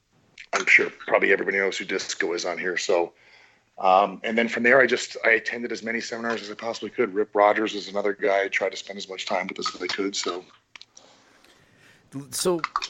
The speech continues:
Speaker 2: I, I'll say this, and this is really one of my questions, but, you know, when I try to act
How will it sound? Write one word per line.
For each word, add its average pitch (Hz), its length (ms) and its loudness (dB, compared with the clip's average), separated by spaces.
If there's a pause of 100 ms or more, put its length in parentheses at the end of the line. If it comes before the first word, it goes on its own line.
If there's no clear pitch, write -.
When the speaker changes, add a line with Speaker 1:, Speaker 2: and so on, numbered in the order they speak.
(120)
Speaker 2:
I, 131 200 -6 (180)
I'll 160 160 6
say 185 200 6
this, 117 360 0
and 107 120 -2
this 143 160 4
is 135 160 0
really 127 380 6
one 117 160 4
of 107 80 0
my 101 140 4
questions, 98 640 -2
but, 110 240 -4 (800)
you 180 160 0
know, 175 100 2
when 165 180 0
I 180 140 0
try 165 280 -2
to 127 140 -2
act 120 440 -2